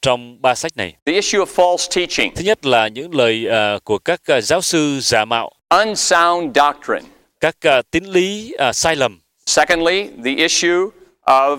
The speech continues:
Speaker 2: appointing reliable elders and leaders in the local churches.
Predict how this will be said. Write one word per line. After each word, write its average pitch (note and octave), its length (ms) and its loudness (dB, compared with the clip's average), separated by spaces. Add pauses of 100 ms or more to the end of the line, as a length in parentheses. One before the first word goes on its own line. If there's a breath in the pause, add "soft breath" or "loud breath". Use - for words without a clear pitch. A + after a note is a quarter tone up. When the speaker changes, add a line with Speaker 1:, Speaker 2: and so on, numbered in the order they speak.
(140)
Speaker 2:
appointing F3 680 0
reliable D#3 760 2
elders B2+ 540 0
and A#2+ 140 -4
leaders D3 300 -2
in C3+ 80 -2
the C3 80 0
local C3+ 280 -2
churches. - 520 -6